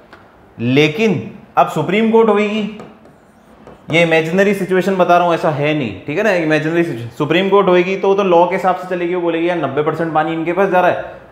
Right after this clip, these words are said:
तो नब्बे परसेंट पानी इन्हीं के पास होना चाहिए।" यूज़ भी यही करेंगे, और दस परसेंट की नदी इन-, किसी इनकी है, तो दस परसेंट पानी इनको दे दो। तो वो तो लीगल entity rule by law, rule of law के हिसाब से चलेगा। लेकिन यहाँ पे क्या, पानी एक ऐसी समस्या है,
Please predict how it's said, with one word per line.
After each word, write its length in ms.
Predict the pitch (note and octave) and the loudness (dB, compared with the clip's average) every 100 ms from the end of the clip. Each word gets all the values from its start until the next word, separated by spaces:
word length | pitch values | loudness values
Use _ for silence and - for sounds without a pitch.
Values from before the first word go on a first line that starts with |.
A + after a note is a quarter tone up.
| - | -6
तो 60 | D3+ | -2
नब्बे 260 | C3 A2 | 0 -2
परसेंट 280 | A#2 B2 C#3 | -2 -2 0
पानी 220 | D3+ E3 | 0 0
इन्हीं 160 | F3 G3 | -2 0
के 60 | |
पास 200 | G3+ G3 | 2 2
होना 180 | F#3+ F3+ | 0 -2
चाहिए।" 340 | F3 E3 D3 - - - | -2 -4 -6 -10 -20 -8
यूज़ 280 | A#2 C3 C3 | -2 0 0
भी 120 | E3+ | 2
यही 140 | F3+ F#3+ | 2 4
करेंगे, 380 | F#3 F#3 F3 - | 2 -2 -4 -4
और 140 | C3+ | 0
दस 220 | D#3 E3+ | 0 2
परसेंट 380 | E3+ D3+ E3+ E3+ | 0 2 0 0
की 120 | E3+ | -2
नदी 420 | D3+ C3 D3 D#3+ C3+ | 0 -2 -2 0 0
इन-, 240 | C#3 - | -2 -2
किसी 200 | E3+ F3 | 0 2
इनकी 220 | E3 F3+ | 0 2
है, 60 | E3 | 0
तो 100 | C3+ | 2
दस 140 | C#3+ | -2
परसेंट 300 | C#3 G#2+ G#2+ | -2 -6 -4
पानी 180 | A#2+ C#3 | -2 -2
इनको 200 | E3 G3 | 2 4
दे 100 | F#3+ | 4
दो। 100 | F3 - - - - - _ - | 0 -4 -12 -20 -20 -20 _ 0
तो 80 | G3+ | 2
वो 60 | |
तो 100 | G#3 | 4
लीगल 400 | A#3+ E3+ F3 A3 | 2 2 2 2
entity 520 | G3 F3+ F3 F3 A3+ G3+ | 0 2 2 2 -2 2
rule 220 | F#3 F#3+ | 2 4
by 260 | G3 F#3+ | 2 4
law, 180 | E3+ E3 | 4 4
rule 160 | D#3+ F3+ F#3+ | 2 0 0
of 80 | |
law 200 | D#3 D#3 | 0 0
के 60 | F3 | 0
हिसाब 220 | E3 C#3 | 0 0
से 200 | C3+ A#2+ | 0 -6
चलेगा। 240 | G#2 F#2+ F#2+ - - - - _ | -4 -4 -6 -12 -20 -20 -20 _
लेकिन 500 | A#2+ C3+ D#3 D#3 A#3+ | -2 2 2 2 -2
यहाँ 340 | G3 D3 D#3 E3+ | 0 0 2 2
पे 120 | G3+ | 2
क्या, 140 | G#3+ | 2
पानी 440 | G#3+ C#3+ D3 G3 G#3 | 2 2 0 0 -2
एक 60 | |
ऐसी 180 | F#3+ F#3+ | -2 -2
समस्या 440 | F#3 C#3 C#3+ F3+ | -2 -2 -2 2
है, 580 | D#3+ C3 D3 F3 - - | 2 2 0 -2 -6 -16